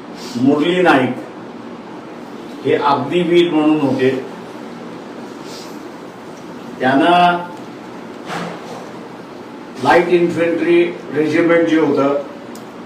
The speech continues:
त्या लाईट इन्फंट्री रेजिमेंटमध्ये त्या ठिकाणी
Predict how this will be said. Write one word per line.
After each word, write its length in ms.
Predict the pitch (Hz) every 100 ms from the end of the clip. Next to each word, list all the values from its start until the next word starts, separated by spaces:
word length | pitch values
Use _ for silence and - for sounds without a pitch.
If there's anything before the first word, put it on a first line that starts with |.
| - - - -
त्या 100 | 143
लाईट 320 | 175 175 170
इन्फंट्री 600 | 170 156 160 165 151 170
रेजिमेंटमध्ये 880 | 151 143 151 160 160 147 147 156 151
त्या 140 | 135
ठिकाणी 360 | 120 127 139